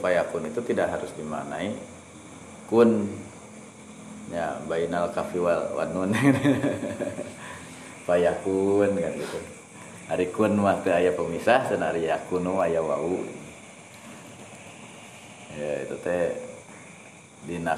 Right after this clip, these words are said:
kun nama Allah ngadawuhna jadilah, dina yakunu nama,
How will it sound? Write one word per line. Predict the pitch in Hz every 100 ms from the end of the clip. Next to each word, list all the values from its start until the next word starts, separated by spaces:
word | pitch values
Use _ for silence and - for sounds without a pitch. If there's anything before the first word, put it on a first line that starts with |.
| -
kun | 90 87
nama | 85 85 78 - - - -
Allah | 76 76 76
ngadawuhna | 78 76 76 76 76 76 64 - - - - -
jadilah, | 78 - - 78 117 - - - - - - -
dina | - 95 90 85 82 78
yakunu | 80 78 - 87 85 78
nama, | 82 98